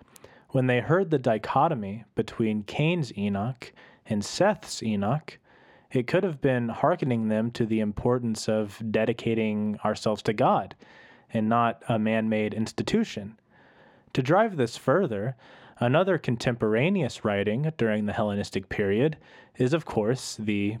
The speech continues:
Book of Enoch itself, that is, First Enoch. And a common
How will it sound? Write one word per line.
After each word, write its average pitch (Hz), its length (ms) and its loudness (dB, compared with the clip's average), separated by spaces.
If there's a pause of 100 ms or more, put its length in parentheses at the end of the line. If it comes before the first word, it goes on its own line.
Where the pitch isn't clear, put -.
Book 107 200 0
of 107 120 -2
Enoch 123 440 2
itself, - 640 0 (300)
that 113 160 2
is, 107 340 0 (360)
First 160 320 2
Enoch. 101 500 -6 (800)
And 139 160 2
a 127 60 2
common 165 460 0